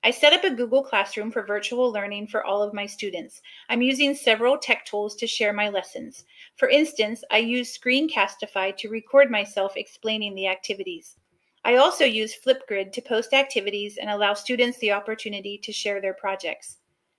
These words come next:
I post a few activities each week for students to choose from. I record myself reading books and then load them onto an unlisted YouTube channel. The music teacher in my building and I plan a weekly virtual story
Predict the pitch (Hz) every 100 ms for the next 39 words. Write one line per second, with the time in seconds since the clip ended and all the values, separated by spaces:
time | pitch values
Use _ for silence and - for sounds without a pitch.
0 | _ - - - 277 285 262 254 262 277
1 | 269 269 233 220 220 220 226 - 208 208
2 | - 214 - 208 202 208 220 - 202 196
3 | - 185 165 - _ _ _ _ _ 220
4 | 226 247 - 269 277 302 302 254 277 220
5 | 220 240 269 196 190 - 214 220 214 208
6 | 240 208 208 208 208 214 208 202 208 220
7 | 208 - 208 196 202 - 208 - 202 175
8 | 160 151 _ _ _ _ _ - _ 247
9 | 269 349 370 - 285 226 240 226 214 208
10 | 208 202 196 196 196 202 190 196 196 226
11 | 214 208 196 254 254 277 233 214 214 220
12 | 208 208 - - 208 208 214 214